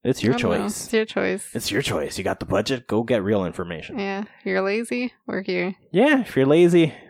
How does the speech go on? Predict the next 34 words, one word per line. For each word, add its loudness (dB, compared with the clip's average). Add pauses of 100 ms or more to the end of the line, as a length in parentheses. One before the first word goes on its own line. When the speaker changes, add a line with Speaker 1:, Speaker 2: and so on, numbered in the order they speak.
Speaker 1:
we're 4
here. 4 (280)
And, 2
uh, 8
thank 2
you 2
for 4
the 2
questions. 0
I 2
love 2
that 4
everybody 0
got 0
real -2
interested -6
in -10
this -4
and -10
for -4
whatever -2
reason -4
came -8
to -8
ask -10
us -6
questions -8
about -8
this -8
as -12
if -10
I -8
would -8
know. -12